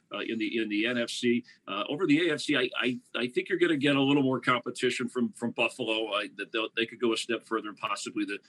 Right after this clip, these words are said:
the Steelers. So there's a few teams that'll automatically be favorites, like Kansas City and New Orleans. But I, I, I don't, I wouldn't expect those two to be, uh, to be back in, uh, in the Super Bowl game.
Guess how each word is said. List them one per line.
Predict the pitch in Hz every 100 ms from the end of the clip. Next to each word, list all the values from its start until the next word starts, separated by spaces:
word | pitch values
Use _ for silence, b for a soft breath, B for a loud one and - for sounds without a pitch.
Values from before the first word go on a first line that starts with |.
| b b
the | 110
Steelers. | - - 131 131 107 104
So | - 113 - b b
there's | 135 131
a | 131
few | - 156
teams | 139 139 120
that'll | 120 113
automatically | 120 117 113 113 110 107
be | 107 104
favorites, | 110 104 104 -
like | 101
Kansas | - 110 98 95
City | - 113 110
and |
New | 104
Orleans. | 104 120 117 104 -
But | 110
I, | 101
I, | 82 110 107
I |
don't, | 131 127
I |
wouldn't | 127 131
expect | 113 - 120 -
those | 123 120 -
two | 117 104 95 b b
to | - 117
be, | 107 104 104
uh, | 95
to | -
be | 98 95
back | 110 107 -
in, | 107 101
uh, | 98 92 95
in | 90
the |
Super | 85 101 -
Bowl | 82 87
game. | 80 82